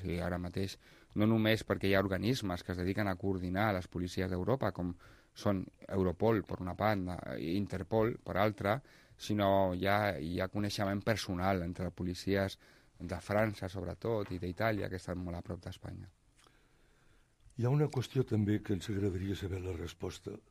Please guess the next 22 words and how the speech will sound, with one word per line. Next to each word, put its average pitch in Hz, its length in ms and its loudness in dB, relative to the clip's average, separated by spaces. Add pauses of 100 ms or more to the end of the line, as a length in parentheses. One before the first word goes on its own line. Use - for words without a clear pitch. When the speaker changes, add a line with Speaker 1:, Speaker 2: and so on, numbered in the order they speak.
Speaker 2:
L'ésser 143 380 2
humà 98 340 -2 (340)
és - 160 -8
complicat. - 580 -8 (920)
Speaker 1:
Sí, 80 240 -10 (160)
sí, - 200 -2
sí, - 180 -12 (100)
sens 80 220 -10
dubte. - 260 -12 (640)
Tots, - 400 2
sí, 92 220 -4
sí. 90 160 -2 (100)
És, - 180 -6 (440)
el, 90 200 -2 (220)
l'ésser 95 260 -2
humà 95 220 4
és 110 180 2
un 95 400 0 (600)
ésser, 113 360 6
val 98 160 4
la 92 340 6
redundància, 92 720 0